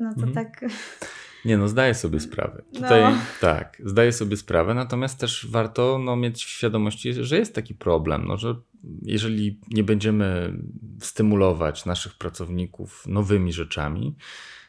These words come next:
Speaker 2: no to oni wpadną w taki właśnie marazm i wypalenie, no bo po prostu się wypalą, nie? I albo coś możemy z tym zrobić, bo czasami nie jesteśmy w stanie nic z tym zrobić, wtedy rozwiązaniem jest po prostu uwolnienie tego potencjału,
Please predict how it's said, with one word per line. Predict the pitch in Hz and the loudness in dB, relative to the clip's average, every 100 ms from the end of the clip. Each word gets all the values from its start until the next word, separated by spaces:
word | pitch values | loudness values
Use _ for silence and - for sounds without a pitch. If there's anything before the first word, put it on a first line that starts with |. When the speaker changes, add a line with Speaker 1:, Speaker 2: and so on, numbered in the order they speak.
| _ | _
Speaker 2:
no | 95 | -4
to | 95 | 0
oni | 135 151 | 0 0
wpadną | - 95 85 90 117 143 | 4 4 6 2 0 -2
w | 147 - | -6 -2
taki | 104 - 113 | -2 -2 -2
właśnie | 107 107 104 | -2 2 2
marazm | 95 87 87 92 120 | 4 4 2 2 -2
i | |
wypalenie, | 120 127 160 175 110 87 | -2 0 2 4 2 0
no | 82 82 | -4 -4
bo | 95 | -4
po | 104 - | -4 -8
prostu | 139 98 - - 104 127 131 | 0 0 0 -2 -2 -2 -4
się | 139 | -6
wypalą, | 139 - 139 92 85 80 104 104 _ 117 | -6 0 4 4 2 0 -4 -10 _ -8
nie? | 117 139 170 208 - | -4 -4 -4 -8 -6
I | 113 113 117 117 120 - - _ | -4 -2 0 -2 -4 -12 -20 _
albo | 127 147 117 | 10 10 8
coś | 104 104 | 2 -2
możemy | 120 120 127 101 | 2 4 6 4
z | - | 2
tym | 98 | -6
zrobić, | 90 95 143 | -2 -2 -2
bo | |
czasami | 147 - 190 208 214 _ - | -6 -2 0 0 -2 _ -4
nie | 202 | 2
jesteśmy | 226 262 - 120 | 2 2 0 -2
w | |
stanie | - 82 80 | 0 0 0
nic | - | -2
z | |
tym | 87 78 | -6 -4
zrobić, | 73 73 127 | -2 -2 -4
wtedy | - 135 139 | -4 -2 2
rozwiązaniem | 139 107 95 85 90 104 | 0 2 0 2 0 0
jest | - | -4
po | 113 | -16
prostu | - - - | -18 -12 -6
uwolnienie | 98 95 90 92 | 0 0 0 -2
tego | 85 95 | -2 -4
potencjału, | 87 90 90 85 - 76 92 | -4 -8 -8 -4 -2 -2 -2